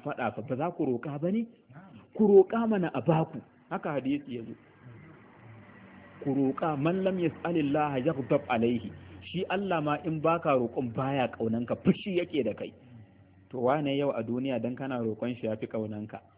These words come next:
Dan da ka daina roƙo kuma ina?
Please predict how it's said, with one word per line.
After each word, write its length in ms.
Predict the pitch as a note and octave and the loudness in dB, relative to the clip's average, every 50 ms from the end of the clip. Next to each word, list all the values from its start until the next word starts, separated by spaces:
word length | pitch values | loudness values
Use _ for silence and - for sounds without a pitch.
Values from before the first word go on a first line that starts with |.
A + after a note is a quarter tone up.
| _ _ _ - - - - - - - - - - - - _ _ _ - | _ _ _ -20 -20 -20 -20 -20 -20 -20 -20 -20 -20 -20 -20 _ _ _ -2
Dan 160 | B2+ B2+ C3 | -2 0 0
da 80 | B2+ A2+ | 0 -2
ka 120 | - A#2 | 0 0
daina 260 | A#2 B2 B2 B2+ A#2+ | 0 0 0 0 0
roƙo 360 | A2+ A2 G#2+ - - A#2+ A2+ A#2 | 0 -2 -2 -2 -2 -4 -4 -2
kuma 180 | - A#2 A#2+ A2+ | -4 -4 -4 -4
ina? 300 | A#2 G#2+ A2 G2+ F#2 | -4 -4 -4 -6 -8